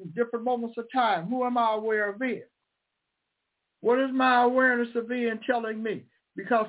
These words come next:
see, one of the things that I have learned on the Enlightenism Road, whoever you're aware of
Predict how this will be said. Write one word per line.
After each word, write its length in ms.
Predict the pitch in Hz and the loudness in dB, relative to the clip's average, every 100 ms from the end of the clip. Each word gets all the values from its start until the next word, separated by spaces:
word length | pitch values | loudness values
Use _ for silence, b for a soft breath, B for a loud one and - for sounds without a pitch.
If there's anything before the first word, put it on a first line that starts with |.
| 254 | -4
see, 80 | 240 | -4
one 280 | 262 311 | 0 0
of 100 | 285 | 0
the 160 | 254 240 | -4 -2
things 320 | 269 262 240 | -2 0 0
that 100 | 233 | 0
I 140 | 226 226 | 0 0
have 180 | 220 | -4
learned 400 | 233 254 247 247 | -4 -2 0 -2
on 160 | 226 214 | -4 -6
the 140 | 220 | -6
Enlightenism 680 | 220 233 262 247 233 208 196 | -4 -2 -2 -2 -6 -6 -8
Road, 360 | 208 208 220 233 _ _ _ _ _ _ | -4 -2 -2 -4 _ _ _ _ _ _
whoever 540 | 254 247 247 277 349 320 | -10 -4 2 2 2 0
you're 240 | 285 247 | 2 2
aware 420 | 220 240 240 208 | 2 0 2 0
of 120 | 190 | -2